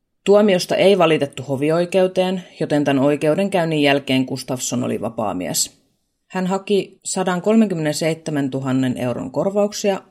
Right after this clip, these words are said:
mutta lopulta hänelle myönnettiin niitä hieman vajaa kaksikymmentätuhatta euroa, joka on siis sekin jo tavallista suurempi korvaus.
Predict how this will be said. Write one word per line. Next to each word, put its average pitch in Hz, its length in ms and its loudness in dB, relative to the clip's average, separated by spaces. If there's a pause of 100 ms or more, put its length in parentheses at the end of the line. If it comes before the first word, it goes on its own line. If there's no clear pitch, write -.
mutta 143 560 -4
lopulta 190 380 -2
hänelle 165 280 0
myönnettiin 135 640 0
niitä 123 220 -2
hieman 135 400 -4
vajaa 139 260 0
kaksikymmentätuhatta 180 800 -8
euroa, 156 540 -2
joka 139 240 2
on 135 200 2
siis 127 320 0
sekin 127 300 0
jo 120 100 0
tavallista 123 480 -2
suurempi 117 400 -4
korvaus. 90 760 -6